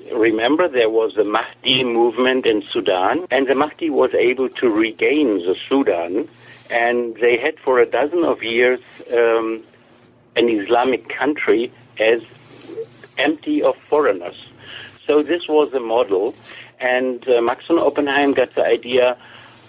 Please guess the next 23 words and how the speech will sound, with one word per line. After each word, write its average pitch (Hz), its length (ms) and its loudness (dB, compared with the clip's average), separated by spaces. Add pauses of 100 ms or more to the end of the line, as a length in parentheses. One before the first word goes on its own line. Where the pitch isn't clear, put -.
when 135 480 0 (140)
the 110 140 0
Germans 165 560 0 (560)
don't 147 480 -2 (340)
possess 156 400 0 (220)
colonies 143 540 0
in 104 120 -2
the 98 100 0
Middle 95 260 2
East, 135 400 -4 (680)
they 117 180 2
could - 560 0
use 127 400 0 (240)
these 104 340 -2 (180)
resistant 113 960 0 (340)
movements 131 720 0 (340)
against 127 520 0 (460)
the 110 240 -2
other 120 340 2
empire 120 500 -2
builders, 95 560 -2 (580)
so 113 220 4
to 110 220 -4